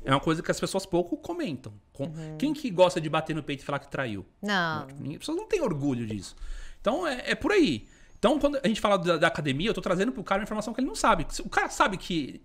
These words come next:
Speaker 1: em academia rola muita traição, o cara não sabe. Então precisa avisar pra ele.
Speaker 2: Academia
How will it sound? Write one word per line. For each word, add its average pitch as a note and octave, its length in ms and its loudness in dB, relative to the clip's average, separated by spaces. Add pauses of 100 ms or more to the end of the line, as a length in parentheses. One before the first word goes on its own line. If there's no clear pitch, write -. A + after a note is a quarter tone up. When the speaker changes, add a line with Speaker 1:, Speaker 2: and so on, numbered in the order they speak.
Speaker 1:
em E3 80 2
academia E3 540 2
rola D#3+ 300 4
muita D3 260 -2
traição, B2 320 -6
o - 40 -8
cara D3 140 -4
não F#3+ 60 -6
sabe. D#4+ 340 0 (260)
Então A#2+ 140 -8
precisa A2+ 240 -6
avisar A#2+ 240 -2
pra - 140 -2
ele. B3+ 320 -2
Speaker 2:
Academia A3+ 600 2